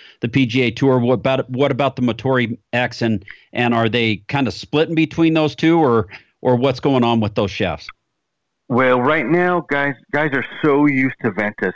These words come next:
Speaker 2: You know, we, we've actually, you know, this week at the Farmers, we, we've had the highest number of Ventus in play we've had over the past year since we introduced it. So guys are coming around to it. They're, they've spent some time testing with it, with it. They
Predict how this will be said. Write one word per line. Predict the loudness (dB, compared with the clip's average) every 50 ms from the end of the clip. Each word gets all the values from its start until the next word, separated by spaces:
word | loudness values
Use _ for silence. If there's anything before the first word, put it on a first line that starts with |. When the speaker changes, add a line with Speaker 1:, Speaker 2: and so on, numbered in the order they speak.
| -4
Speaker 2:
You | -6 -4
know, | -2
we, | -2 -4 -4 -4 -2
we've | 0 0 2 2 2
actually, | 0 0 -4 -6 -4 -2 -2 -2 -2 -4 -6 _ _ -20 -20 _ _ _
you | -2 -2
know, | -2 0
this | 0 -2 -2 0 -2
week | -4 -2 -2
at | -4 -4
the | -4 -6 -2
Farmers, | 0 0 2 2 2 2 0 -2 -4 -4
we, | -2 -2 -2 -2 -4 -4
we've | -6 -6 -2
had | -2 0 0 -2 0 0
the | -2 -2
highest | -2 -2 -2 -2 -2 0 0 -2 -4 -6 _
number | -4 -4 -4 -2 0 0 0
of | 0 -2
Ventus | -2 -4 -4 -4 -8 -18 -8 -6
in | -6 -6
play | -2 _ 0 0 0
we've | -2 -4 -6 -4 -2
had | -2 0 0 -2 -4 -8 -16 -20 -20 _
over | -2 0 0 2 0
the | 0
past | -2 -2 -2 -2 -2 -4 -8 _
year | -4 -4 -4 -4 -4 -4
since | -6 -6 -4 -4
we | -4 -4
introduced | -2 -4 -4 -2 -2 -4 -4 -2 -2
it. | -2 -4 -4 -6 _ _ -14 -14 -14 _ _ 0
So | 2 2 4 2 0 -2 -8 -20 -20 _ -2
guys | -2 -2 0 -2
are | -6 -6
coming | -4 -4 -4 -2 -2 -2
around | -2 -2 -2 -2 -2 -2 -4 -6
to | -4 -2 -2
it. | -2 -2 -2
They're, | -2 -2 -2 -4 _
they've | -4 -4 -4 -6 -12 -6
spent | _ -4 -4 -4 -6 -8
some | -8 -8 -4
time | -4 -4 -4 -4 -4 -2
testing | -4 -4 -4 _ -6 -4 -2
with | -2 -2 -2
it, | -2 -6 -8 _
with | -2 -2 -2 0
it. | -2 -4 -4 -6 -18 -20 _ _ _
They | -4 -4